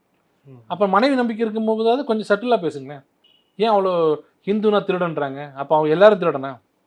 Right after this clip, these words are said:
Speaker 2: இதுக்கு பதிலே சொல்ல முடியாதுங்க. இது யாரும் இல்ல, திமுகல யாரும் பதில் சொல்ல முடியாது.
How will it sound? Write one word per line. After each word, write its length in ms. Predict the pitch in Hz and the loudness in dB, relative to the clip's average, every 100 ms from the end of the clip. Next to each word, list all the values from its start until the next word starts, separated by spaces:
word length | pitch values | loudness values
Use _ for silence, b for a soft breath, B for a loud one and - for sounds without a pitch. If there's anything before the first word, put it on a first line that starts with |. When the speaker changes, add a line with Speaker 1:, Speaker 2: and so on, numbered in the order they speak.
| _ _ | _ _
Speaker 2:
இதுக்கு 180 | 139 139 | -14 -4
பதிலே 260 | 151 196 214 | 0 2 2
சொல்ல 180 | 185 | 0
முடியாதுங்க. 440 | 175 160 139 135 147 | -4 -4 -4 -8 -12
இது 240 | 127 127 | -14 -8
யாரும் 320 | 123 156 208 | -2 0 0
இல்ல, 200 | 160 117 _ _ _ _ _ | -2 -8 _ _ _ _ _
திமுகல 420 | 156 196 185 175 | -8 -4 -2 -2
யாரும் 320 | 135 147 190 | 2 2 2
பதில் 140 | 170 160 | 0 -4
சொல்ல 160 | 151 | -6
முடியாது. 460 | 143 127 123 214 240 | -8 -6 -4 -6 -8